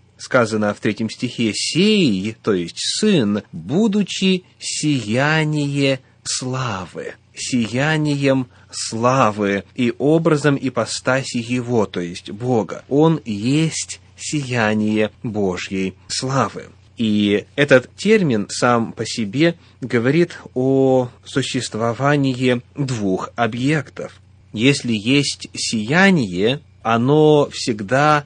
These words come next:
является следствием славы. Перед нами слава и сияние славы.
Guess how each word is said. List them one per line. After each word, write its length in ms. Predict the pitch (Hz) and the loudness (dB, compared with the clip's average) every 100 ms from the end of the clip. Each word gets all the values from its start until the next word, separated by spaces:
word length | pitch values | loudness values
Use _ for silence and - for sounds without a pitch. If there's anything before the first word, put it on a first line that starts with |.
| - | -6
является 640 | 113 120 117 139 139 135 135 | -2 0 2 2 2 0 -6
следствием 1500 | - 127 139 180 - - - 123 120 104 95 85 87 104 107 _ - | -4 -2 2 0 0 -6 -4 -2 -2 -2 -2 -2 -2 -2 -2 _ -14
славы. 640 | - 123 120 101 90 - - - | -6 -2 0 -2 -4 -12 -16 -8
Перед 300 | 113 113 117 | -4 -2 0
нами 320 | 113 104 95 | 0 0 -2
слава 720 | - - 110 143 165 165 165 - _ | -4 -6 0 2 2 0 -2 -8 _
и 220 | 139 143 | 0 0
сияние 960 | - 147 131 156 170 147 107 95 85 - | 0 -2 -2 2 2 2 2 0 -4 -6
славы. 640 | - 123 120 104 90 73 | -6 -2 0 0 -2 -10